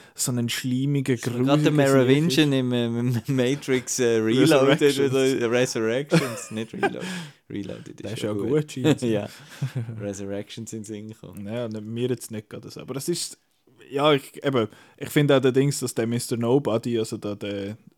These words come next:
Speaker 1: der, der dritte, also wo quasi Jagd macht auf den, auf den John Wick, der ist ein bisschen föhrig. <laughs> Braucht's jetzt nicht,
Speaker 2: Ich glaub,
Speaker 1: braucht's
Speaker 2: sie haben
Speaker 1: jetzt
Speaker 2: einfach
Speaker 1: nicht
Speaker 2: noch wollen
Speaker 1: unbedingt.
Speaker 2: den Hund haben, weil das <laughs> hat er ja schon im letzten mit der Halle Berry
Speaker 1: Ja, ja,
Speaker 2: so
Speaker 1: das haben sie
Speaker 2: cool
Speaker 1: mal
Speaker 2: gefunden,
Speaker 1: trainiert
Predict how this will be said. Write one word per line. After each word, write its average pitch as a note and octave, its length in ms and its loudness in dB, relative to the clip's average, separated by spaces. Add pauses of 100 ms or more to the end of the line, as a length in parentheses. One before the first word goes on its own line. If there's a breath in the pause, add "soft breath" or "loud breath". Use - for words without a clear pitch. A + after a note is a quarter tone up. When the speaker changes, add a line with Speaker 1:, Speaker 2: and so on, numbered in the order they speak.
(140)
Speaker 1:
der, G#2 260 -4 (240)
der A2+ 80 -6
dritte, B2 720 -4 (680)
also - 260 -12
wo A2+ 80 -8
quasi A2+ 420 -6
Jagd A2 340 -6
macht G#2+ 280 -10
auf G#2 120 -14
den, - 260 -10
auf - 100 -18
den - 140 -16
John G#2 240 -12
Wick, G2+ 220 -14
der F#2+ 120 -10
ist - 160 -12 (760 loud breath)
ein - 120 -16
bisschen - 360 -4
föhrig. F3+ 360 -4 (180)
<laughs> C3+ 120 -6
Braucht's D3 340 2
jetzt D3+ 160 -4
nicht, D#3+ 200 0
Speaker 2:
Ich - 80 -10
glaub, B2+ 180 -10
Speaker 1:
braucht's D3 240 2
Speaker 2:
sie C3 60 2
haben A#2 80 2
Speaker 1:
jetzt B2 60 2
Speaker 2:
einfach C3 140 -2
Speaker 1:
nicht B2+ 80 2
Speaker 2:
noch A#2+ 60 0
wollen A#2+ 60 4 (180)
Speaker 1:
unbedingt. A2 100 -6
Speaker 2:
den G#2 280 0
Hund A2 540 -8 (140)
haben, F#2 400 -6
weil F#2+ 260 -6
das G#2+ 180 -8
<laughs> - 40 -16
hat C3+ 200 -2
er A2+ 100 2
ja A2+ 60 4
schon A2+ 160 -2
im G#2+ 80 -6
letzten A2 400 -6
mit G#2+ 160 -8
der A2 120 -4
Halle G#2+ 280 -2
Berry A2 460 0 (200 loud breath)
Speaker 1:
Ja, C3+ 140 4
ja, C#3 220 8
Speaker 2:
so C3+ 60 4
Speaker 1:
das C#3 120 0
haben C3 140 4
sie A#2 60 0
Speaker 2:
cool - 40 0
Speaker 1:
mal A#2+ 80 4
Speaker 2:
gefunden, A2+ 220 0
Speaker 1:
trainiert E3 260 2